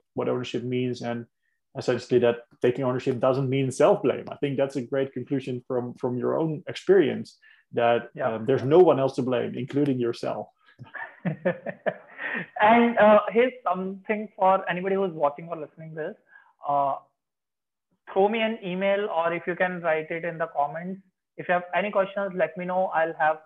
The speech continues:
Speaker 2: Paul answer
Speaker 1: Yes,
Speaker 2: <laughs> them
Speaker 1: absolutely.
Speaker 2: for you. <laughs> He's, he, he's really interested in answering any questions around this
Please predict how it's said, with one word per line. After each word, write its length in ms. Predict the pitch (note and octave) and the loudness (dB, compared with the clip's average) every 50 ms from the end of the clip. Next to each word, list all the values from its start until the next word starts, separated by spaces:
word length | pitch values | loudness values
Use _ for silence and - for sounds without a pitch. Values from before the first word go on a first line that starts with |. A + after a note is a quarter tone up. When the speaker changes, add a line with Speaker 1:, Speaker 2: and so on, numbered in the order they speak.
| _ | _
Speaker 2:
Paul 300 | - D#3+ D3+ D#3 D3+ D#3 - D#3+ D3 | -10 -8 -8 -8 -10 -12 -12 -10 -10
answer 320 | C#3+ D3 - F3+ F3 F#3 - _ _ _ - - - _ _ _ _ - - - _ _ _ _ _ _ - | -10 -10 -10 -8 -8 -8 -10 _ _ _ -20 -20 -20 _ _ _ _ -20 -20 -20 _ _ _ _ _ _ -4
Speaker 1:
Yes, 180 | C#3 B2+ A#2+ | -4 -2 -2
Speaker 2:
<laughs> 180 | - G#3 G3 - | -2 -4 -2 -2
them 100 | A3+ F#3 | -4 0
Speaker 1:
absolutely. 280 | - F#3 F#3 F#3 - A3 | 2 4 4 4 4 4
Speaker 2:
for 120 | G#3+ G#3 | 4 4
you. 240 | G3+ G#3 A#3+ D4+ - - | 4 2 0 -2 -4 -6
<laughs> 360 | B3 A3+ - _ - B3+ A3+ - - - - | -10 -10 -8 _ -8 -8 -8 -8 -10 -4 0
He's, 180 | G3 G#3 G#3 - - | 2 2 2 2 2
he, 380 | G3 F#3 G3 G#3 G#3+ G#3+ A3 F#3 | 2 2 4 4 4 2 2 2
he's 220 | G3+ G#3+ A3 F3+ E3 | 2 4 4 4 2
really 220 | G3+ G3 G3 G3+ | 2 2 2 2
interested 420 | G#3 G3 F#3 F#3+ F#3 F#3 - F#3 F3+ | 0 0 0 0 0 0 0 -2 -2
in 100 | F#3 F3 | 0 2
answering 500 | E3 E3 E3 D3 - F#3 F3+ F3 F#3 F#3 - | 0 0 -2 -4 -8 -8 -8 -8 -8 -6 -4
any 180 | E3 F3 F3+ | -2 -2 -2
questions 340 | F3 F3 E3 E3 - F3 D#3+ | -2 -4 -4 -6 -8 -12 -6
around 300 | E3 D#3 D3+ D3+ D3+ D3+ E3 | -2 0 0 0 0 -2 -8
this 80 | E3 | -12